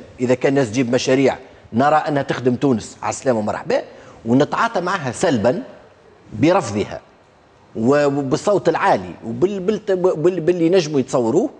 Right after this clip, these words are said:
وقت اللي راو اللي هذا ما يخدمش مصلحة تونس. دورنا الثاني هو أننا دخلنا توا في باب بلورة مبادرات تشريعية، هنا قاعدة تمشي بشوي بشوي. دورنا الثالث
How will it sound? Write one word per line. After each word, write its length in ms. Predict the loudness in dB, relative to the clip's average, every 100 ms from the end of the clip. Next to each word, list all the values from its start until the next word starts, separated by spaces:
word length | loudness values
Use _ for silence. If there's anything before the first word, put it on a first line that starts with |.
| -20 -6
وقت 260 | -4 -4 0
اللي 100 | 0
راو 280 | 2 0 -2 -8 -20 -20 _ _ -2
اللي 240 | 0 0
هذا 180 | 0 0
ما 100 | -2
يخدمش 300 | -4 -6 -6
مصلحة 280 | -10 -10 -6
تونس. 240 | -6 -6 -14 -20 -6
دورنا 400 | 0 0 2 0
الثاني 420 | 0 0 0 -2 -10 -18 -20 -20 -20 -20 -2
هو 220 | 2 2
أننا 600 | 2 2 2 2 0 -4 -8 -12
دخلنا 340 | -4 0 0 -2
توا 300 | 0 -2 -4 -12 -20 _ -20 -20 -20 -16
في 460 | -2 2 4 2
باب 440 | 0 0 2 2 0 -8 -20 -20 _ _
بلورة 500 | -2 0 2 2 0 -4 -4
مبادرات 600 | 0 0 0 0 -2 -2
تشريعية، 440 | 0 0 0 -4 -10 -20 _ _ -2
هنا 160 | -2
قاعدة 280 | -4 -6 -4
تمشي 280 | -4 -4 -6
بشوي 320 | -4 0 0
بشوي. 360 | 0 0 0 0 -8 -14 0
دورنا 440 | 2 4 2 2
الثالث 440 | 2 2 0 -2